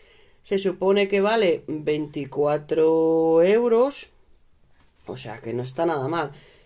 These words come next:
Es un exfoliante de, de café para las axilas. Y oye, pues,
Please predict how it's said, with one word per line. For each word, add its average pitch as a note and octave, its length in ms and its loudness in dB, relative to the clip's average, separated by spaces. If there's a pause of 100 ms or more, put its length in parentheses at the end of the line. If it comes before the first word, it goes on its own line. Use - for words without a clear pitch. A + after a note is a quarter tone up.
(220)
Es - 160 -6
un F#3 100 0
exfoliante F3+ 640 -2
de, C#3+ 320 0
de C3+ 220 -6
café C#3+ 400 -2
para C3+ 340 -4
las C3 320 -2
axilas. G#3 840 -2 (920)
Y C#3+ 120 -4
oye, C#3+ 280 0
pues, A2+ 680 -10